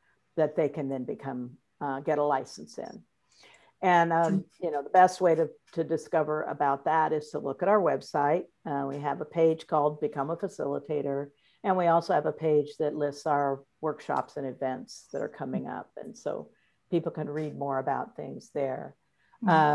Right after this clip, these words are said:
Speaker 1: Um, one of the, one of the things that's a real pleasure to me in all of this is when people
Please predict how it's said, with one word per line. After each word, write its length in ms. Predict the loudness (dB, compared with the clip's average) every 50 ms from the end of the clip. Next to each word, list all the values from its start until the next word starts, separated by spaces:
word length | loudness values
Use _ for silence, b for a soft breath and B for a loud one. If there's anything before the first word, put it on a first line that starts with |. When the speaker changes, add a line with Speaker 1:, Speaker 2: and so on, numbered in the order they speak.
| 2 0
Speaker 1:
Um, 120 | -4 -10 -14 _ _ _ -8
one 300 | -2 4 6 8 8 8
of 100 | 8 6
the, 160 | 6 4 0 -2 -14 _
one 220 | -2 0 0 2
of 80 | 2 0
the 80 | 0 -2
things 420 | -2 -2 -2 -2 -2 -2 -4 -6
that's 200 | -6 -6 -6 -6 -12 -16 _ _ _
a 100 | -2 -2
real 260 | 0 2 4 4 4
pleasure 680 | 2 0 -2 0 2 4 6 6 4 2 -2 -6 -8 -10 -14 -12
to 60 | -10
me 640 | -8 -4 -2 0 0 0 0 -4 -6 -8 -10 -12 -12 -10 -8
in 160 | -6 -4 -4
all 220 | -2 -2 -2 -2
of 100 | -4 -4
this 280 | -6 -8 -8 -8 -8 -8
is 200 | -8 -8 -8 -6
when 260 | -4 -2 -2 -2 -4
people 800 | -6 -6 -4 -2 -2 -2 0 0 0 0 0 0 -2 -4 -8